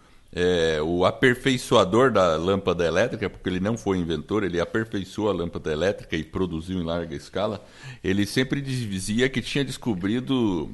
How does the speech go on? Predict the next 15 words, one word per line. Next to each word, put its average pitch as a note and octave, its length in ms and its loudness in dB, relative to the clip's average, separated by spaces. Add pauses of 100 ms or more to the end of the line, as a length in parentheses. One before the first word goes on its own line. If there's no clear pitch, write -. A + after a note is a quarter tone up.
descoberto, E2+ 800 0
né, F2+ 180 -6 (1040)
tr-, G#2+ 200 2 (160)
tr-, A2+ 220 -4
é, F#2+ 320 6
noventa G#2+ 520 4
e C#3 80 6
nove B2 320 8
maneiras A#2+ 480 6
de A2+ 160 0
como C#3+ 380 6
não C3 220 6
fazer C#3+ 400 4
uma C#3 180 6
lâmpada G#2 580 4